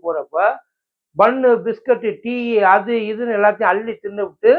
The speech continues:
காசு கொடுக்காம போயிட்டே இருந்திருக்கு. கொஞ்ச நாள் பேசாம இருந்திருக்காங்க. அதுக்கப்புறம் அந்த சி-, போயிட்டு கம்ப்ளைண்ட் கொடுத்தோன்னா அந்த அம்மா வந்து உள்ள அடிச்சு நொடிச்சு அந்த கடையை காலி பண்ண காட்சி, சி சி டி வி காட்சி எல்லாம் பார்த்தேன். அப்படியும் இருக்கிறாங்க.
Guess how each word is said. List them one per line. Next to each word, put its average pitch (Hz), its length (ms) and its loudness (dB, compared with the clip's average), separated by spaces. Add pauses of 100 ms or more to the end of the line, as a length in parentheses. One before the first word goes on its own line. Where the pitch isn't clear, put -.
(440)
காசு 262 320 4
கொடுக்காம 233 460 0
போயிட்டே 240 280 2
இருந்திருக்கு. 233 380 -4
கொஞ்ச 220 220 -2
நாள் 233 200 2
பேசாம 226 360 2
இருந்திருக்காங்க. 208 580 -4 (600)
அதுக்கப்புறம் 247 480 6
அந்த 247 120 2
சி-, 214 400 4
போயிட்டு 247 320 2
கம்ப்ளைண்ட் 254 400 2
கொடுத்தோன்னா 233 360 -2
அந்த 214 180 0
அம்மா 233 240 0
வந்து 220 240 -2
உள்ள 226 180 2
அடிச்சு 208 380 0 (160)
நொடிச்சு 220 360 -4
அந்த 190 520 2
கடையை 214 320 4
காலி 220 320 2
பண்ண 202 240 -6
காட்சி, 202 320 0
சி 214 200 -16
சி 208 100 -20
டி 185 140 -8
வி 170 40 -10
காட்சி 170 280 -6
எல்லாம் 180 200 -8
பார்த்தேன். 156 300 -2 (440)
அப்படியும் 202 760 -2
இருக்கிறாங்க. 190 600 -2